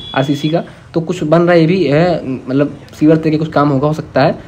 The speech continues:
और उस पे भाई इतना भयंकर गड्ढा है ना कि अगर गिर गए तो हड्डी पसली टूट जाएगी, ऐसा scene है, ठीक है। और यहाँ से मैंने कल notice किया था, ये देखिए, देखिए crane दिख रही है, crane दिख रही है, देखिए ये जो crane देखिए आप लोग को left side में दिख रही है,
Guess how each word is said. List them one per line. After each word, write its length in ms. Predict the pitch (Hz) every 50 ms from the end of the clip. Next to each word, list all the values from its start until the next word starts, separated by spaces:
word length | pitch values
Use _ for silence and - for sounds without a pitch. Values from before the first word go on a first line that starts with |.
| - - - -
और 260 | 139 135 151 151 156 151
उस 200 | 151 147 160 -
पे 100 | - 180
भाई 180 | 170 180 180
इतना 360 | 170 175 165 170 185 190 202
भयंकर 460 | 175 131 120 123 139 139 139 143 185 170
गड्ढा 200 | 165 156 151 170
है 60 | 185
ना 80 | 196
कि 60 | 185 170
अगर 160 | 175 175 165
गिर 160 | 147 160 170
गए 100 | 165 175
तो 100 | 175 180
हड्डी 200 | 156 143 151 156
पसली 220 | 156 156 151 160 151
टूट 180 | - 131 123
जाएगी, 240 | 117 113 113 117 123
ऐसा 180 | 123 117 117 120
scene 220 | - - 120 120
है, 100 | 113 110 110 - - - - - -
ठीक 120 | 165 160 170
है। 140 | 151 - - - - - - - - - - - - - - 160
और 240 | 165 160 170 180 175
यहाँ 300 | 160 147 135 165 185 185
से 100 | 185 196
मैंने 200 | 175 170 175 185
कल 180 | 175 175 180 180
notice 220 | 175 170 170 170
किया 160 | - 170 165
था, 100 | 165 180
ये 100 | 180 180
देखिए, 220 | 170 170 170 208 175
देखिए 200 | 175 170 175 -
crane 200 | 175 170 165 160
दिख 100 | 143 151
रही 80 | 143
है, 60 | 143
crane 140 | - 151 147
दिख 60 | 139
रही 80 | 139 135
है, 80 | 135 135
देखिए 200 | 143 - 190 165
ये 380 | - - - - - - 160
जो 100 | 170 185
crane 280 | 185 - 175 175 180 185
देखिए 180 | 170 165 185
आप 140 | 165 160 165
लोग 100 | 175 165
को 60 | 170
left 140 | 165 160 165
side 100 | - 170
में 80 | 170 165
दिख 120 | 165 160
रही 180 | 165 165 165 170
है, 120 | 175 214